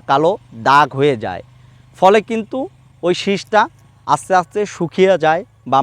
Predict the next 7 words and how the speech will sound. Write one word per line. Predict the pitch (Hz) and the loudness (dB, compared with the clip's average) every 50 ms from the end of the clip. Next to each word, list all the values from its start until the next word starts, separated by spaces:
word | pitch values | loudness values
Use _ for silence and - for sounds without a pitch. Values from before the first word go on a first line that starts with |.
| 139 131 | 2 2
মারা | 131 139 147 156 160 151 160 113 | 2 2 4 4 4 2 0 -4
যায়, | 90 82 - _ _ _ _ _ _ _ _ _ - | -8 -8 -10 _ _ _ _ _ _ _ _ _ 0
ফলে | 165 180 196 196 - | 2 2 2 2 -2
কিন্তু | 220 214 196 240 233 - - | -4 -6 -4 -4 -4 -4 -2
সাদা | - 185 175 165 180 196 220 247 _ _ _ _ _ _ _ _ _ | 0 2 2 4 6 6 4 4 _ _ _ _ _ _ _ _ _
শীষে | - - - 208 202 - 233 254 320 - - 175 156 | -12 -6 -4 -4 -2 0 0 0 0 0 -4 -4 0
রূপান্তরিত | 160 170 - 196 190 190 180 - - 131 113 - | 0 0 2 2 2 2 0 -4 -8 -8 -8 -8